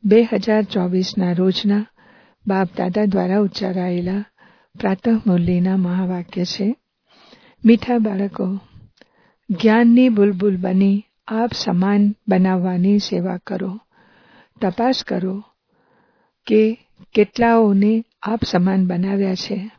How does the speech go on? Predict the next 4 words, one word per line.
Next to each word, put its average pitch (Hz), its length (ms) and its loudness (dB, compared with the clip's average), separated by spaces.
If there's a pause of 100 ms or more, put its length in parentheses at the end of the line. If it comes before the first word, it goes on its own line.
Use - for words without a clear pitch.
(720)
યાદનો 196 760 2 (180)
ચાર્ટ 190 420 -6 (140)
શું 233 260 0
છે?" 226 340 -6